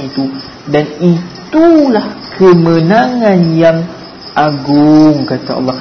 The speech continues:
"Itulah kemenangan yang agung," kata Allah. "Itulah kemenangan yang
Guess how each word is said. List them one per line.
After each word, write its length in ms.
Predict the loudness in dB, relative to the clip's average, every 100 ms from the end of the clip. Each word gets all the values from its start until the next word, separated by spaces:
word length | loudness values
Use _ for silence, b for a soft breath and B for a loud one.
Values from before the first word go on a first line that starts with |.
| -8
"Itulah 800 | -4 -4 -4 -4 2 4 4 2 0 -6 0
kemenangan 680 | 2 2 0 0 0 -2 -4 -2
yang 160 | -4 -4 -16 -20 -20 -10
agung," 960 | -2 0 0 0 4 6 6 4 2 0
kata 400 | -4 -4 -4 -2
Allah. 180 | -4 -6 -10 -16 -6
"Itulah 760 | 0 0 -2 0 2 4 2 -2 -10 -16 -12
kemenangan 1200 | -2 0 2 0 2 2 2 2 -2 -4 -4 -2
yang 240 | 0 0